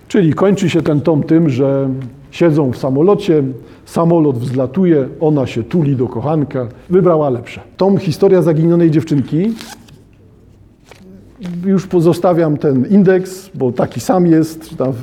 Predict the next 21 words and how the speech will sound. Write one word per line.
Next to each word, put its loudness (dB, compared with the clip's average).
rozbudowywany 0
o 0
pewne -2
rzeczy. 0
Znowu 2
wracamy 0
do 2
tego, 0
co 2
się 0
stało 0
z -10
tą -4
przyjaciółką, 2
która -2
zniknęła, 0
ale 0
ten -4
ostatni -2
tom 0
będzie 2